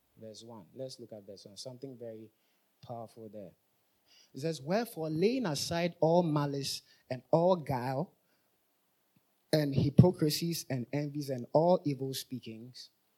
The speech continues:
as newborn babes, desire the sincere milk of the word that you may grow thereby."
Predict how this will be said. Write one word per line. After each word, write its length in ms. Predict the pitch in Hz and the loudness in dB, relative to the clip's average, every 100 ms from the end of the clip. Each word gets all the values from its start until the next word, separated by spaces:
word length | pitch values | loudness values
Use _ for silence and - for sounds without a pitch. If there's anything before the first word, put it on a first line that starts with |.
| _ _ _ _ _ _ _ _ _ _ _ _ _ _ _ _ _ _ _ - | _ _ _ _ _ _ _ _ _ _ _ _ _ _ _ _ _ _ _ -6
as 300 | 147 147 156 | -4 -4 -6
newborn 680 | 170 214 226 156 156 160 | -4 -2 -2 -2 -2 -4
babes, 720 | 131 131 120 123 - - - - _ _ - | -6 -6 -6 -10 -10 -12 -12 -16 _ _ -12
desire 640 | 135 123 117 156 170 170 | -8 -6 -6 -6 -6 -8
the 140 | 131 | -10
sincere 760 | 117 123 120 117 - 156 151 156 | -10 -10 -8 -6 -4 -4 -2 0
milk 580 | 131 139 143 135 135 - | -2 -4 -2 -4 -6 -6
of 180 | 113 107 | -6 -4
the 100 | 101 | -8
word 480 | 98 113 110 113 - - _ _ _ 113 | -10 -10 -8 -10 -12 -20 _ _ _ -6
that 200 | 104 104 | -6 -6
you 140 | 120 | -8
may 220 | 117 113 | -6 -8
grow 360 | 110 113 135 127 | -8 -4 -2 -2
thereby." 480 | 117 107 98 95 78 | -6 -4 -6 -6 -10